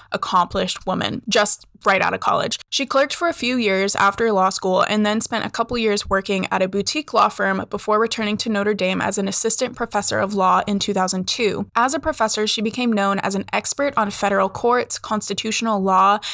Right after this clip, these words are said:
and statutory interpretation, and she received the Distinguished Professor of the Year award three times. So again, very intelligent, accomplished professional. During this time, she also gained recognition as a staunchly conservative Catholic. In two thousand twelve,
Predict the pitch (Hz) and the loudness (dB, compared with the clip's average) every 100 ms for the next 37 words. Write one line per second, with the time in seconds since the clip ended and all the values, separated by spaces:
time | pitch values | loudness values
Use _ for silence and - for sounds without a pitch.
0 | - 220 202 202 202 - 220 208 202 185 | -6 -4 0 0 -2 -4 -2 0 0 0
1 | 202 202 196 - 190 185 180 - 208 - | -4 -4 -6 -2 -2 -2 -4 -2 -2 0
2 | 240 240 - 226 220 - 196 202 - 214 | 2 0 0 -2 -2 -2 0 0 0 -2
3 | 240 - 277 - 202 - 220 208 196 196 | -2 -2 -6 -2 0 0 -2 -2 -2 0
4 | 190 202 190 185 175 - - 220 226 226 | 0 0 0 0 -2 -8 -4 0 0 0
5 | - 180 - - - - 311 330 214 202 | -2 -4 -4 -6 -8 -4 0 2 2 2
6 | 196 240 277 240 226 220 208 196 - - | 0 2 0 0 0 0 0 0 -6 -14
7 | - - 202 196 214 - 214 190 180 185 | -10 2 2 2 0 -2 -2 -2 -2 -2
8 | - - _ _ _ 247 254 320 339 240 | -4 -6 _ _ _ 0 2 2 0 0
9 | 220 220 - - 226 - 202 269 226 214 | 0 0 0 -2 0 0 0 0 -2 0
10 | 208 190 214 190 185 202 - 190 185 - | 0 -2 -2 0 0 -2 -2 -2 -2 -2
11 | - - 196 220 - 233 208 214 208 202 | -2 0 0 0 0 0 0 -2 0 0
12 | 196 190 - 190 185 - - - - - | 0 -2 -2 -2 -2 -2 -4 -6 -10 -12
13 | - 220 247 247 269 302 - 202 185 190 | -6 -4 0 0 0 0 0 2 2 2